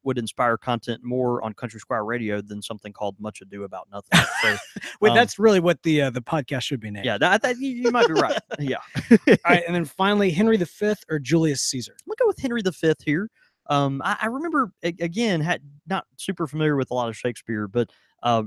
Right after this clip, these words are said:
Speaker 1: remember enjoying Henry the Fifth, so we'll, uh, we'll go with that.
Speaker 2: I'm gonna go with Henry the Fifth as well, only because I had to memorize parts of Julius Caesar when I was in high school,
Speaker 1: Yeah.
Speaker 2: and it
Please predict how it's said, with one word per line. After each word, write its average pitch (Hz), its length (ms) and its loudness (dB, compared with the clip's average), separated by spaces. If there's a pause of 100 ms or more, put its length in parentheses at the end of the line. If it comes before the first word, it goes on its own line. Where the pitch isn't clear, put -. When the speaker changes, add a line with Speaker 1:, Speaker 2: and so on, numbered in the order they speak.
Speaker 1:
remember 147 400 0
enjoying 117 400 -2
Henry 110 200 -6
the 98 100 -8
Fifth, 101 320 -10
so 107 200 -6
we'll, 107 260 -4
uh, 104 220 -4
we'll 135 80 -10
go 113 80 -4
with 98 140 -12
that. - 100 -12 (500)
Speaker 2:
I'm 202 120 -2
gonna 339 120 0
go 320 100 -2
with 269 120 4
Henry 262 240 2
the 202 100 -4
Fifth 226 160 0
as 175 120 -2
well, 220 320 4
only 247 220 2
because 214 340 -6 (100)
I 180 60 -6
had 226 160 0
to 220 80 -2
memorize 185 640 0
parts - 320 -6
of 143 80 -8
Julius 151 380 0
Caesar 156 340 -2
when 147 160 -2
I 139 40 -4
was 127 120 -4
in 120 60 -8
high 165 160 -8
school, 196 440 -2
Speaker 1:
Yeah. 139 160 2
Speaker 2:
and 147 120 -6
it - 60 -14